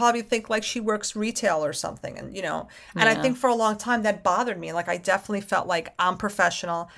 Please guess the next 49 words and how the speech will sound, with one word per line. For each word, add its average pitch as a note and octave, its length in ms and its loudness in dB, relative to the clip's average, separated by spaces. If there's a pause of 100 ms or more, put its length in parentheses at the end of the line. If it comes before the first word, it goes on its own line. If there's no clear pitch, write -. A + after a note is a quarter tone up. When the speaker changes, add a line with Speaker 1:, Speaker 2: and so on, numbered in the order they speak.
(160)
Speaker 1:
I F#3 80 2
have F3 400 0
these F3 380 -8
whatever D#3+ 600 2 (240)
degrees E3+ 580 -4
and E3 300 0
I F#3 120 0
want F3 240 0
people F3+ 260 -4 (140)
to F3 180 0
treat F3 260 -10
me G#3+ 120 -6
a D#3+ 60 -4
certain E3 280 -4
way. D#3+ 240 -2 (380)
But D4+ 100 8
at C#4+ 80 2
the - 160 -6
end C4 160 -2
of D4+ 80 -6
the D4 80 -4
day, A#3 240 -2
you B3 140 0
know A3+ 160 0
what? A3+ 320 -2
Some B3+ 140 -4
people C#4 180 -2
are - 20 -2
gonna A3+ 140 -2
treat G#3+ 220 -8
you A3+ 60 -6
like G3 140 -4
shit - 240 -6
no G3+ 80 -2
matter F3 220 0
what. E3+ 280 0
So G#3 80 -6
you G#3 100 0
might C#4+ 140 0
as F4+ 80 -8
well G4 120 -4
just - 340 -2 (640)
look A#3 380 0
and F#3+ 380 -6 (160)
talk A3+ 380 -2
the G#3+ 80 -2
way G3+ 140 2
you F3 220 -8
are F3 540 0